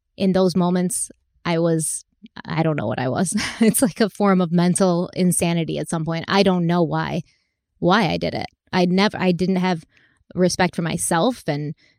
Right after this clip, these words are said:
I don't know. I don't know what it was. There's a million different reasons why it happens and why the person, the woman or the man, 'cause, you know, men can be <laughs> domestic violence victims as well. There's a dozen reasons why,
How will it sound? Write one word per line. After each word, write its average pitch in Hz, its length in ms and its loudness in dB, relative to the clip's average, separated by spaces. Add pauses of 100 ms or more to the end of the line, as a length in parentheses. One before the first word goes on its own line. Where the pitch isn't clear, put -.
(120)
I 180 140 0
don't 208 160 2
know. 247 240 0 (140)
I 180 80 -2
don't 202 100 0
know 240 120 2
what 208 120 4
it 151 80 0
was. 165 300 0 (220)
There's 233 160 6
a 233 40 6
million 247 380 4
different 208 400 0
reasons 175 420 2
why 165 200 2
it 156 80 0
happens 175 420 0
and 165 160 0
why 175 180 2
the 170 120 0
person, 170 540 -2 (540)
the 165 180 0
woman 180 320 2
or - 200 2
the 185 80 0
man, - 220 -6
'cause, 180 280 0
you 208 160 -2
know, 151 80 -4
men 226 240 0
can 180 160 0
be 156 260 -2
<laughs> - 40 -20
domestic 170 500 -2
violence 160 540 -2
victims 170 420 -2
as 170 120 -2
well. 208 240 0 (380)
There's 233 160 0
a 254 60 6
dozen 220 640 4
reasons 190 420 2
why, 160 640 -2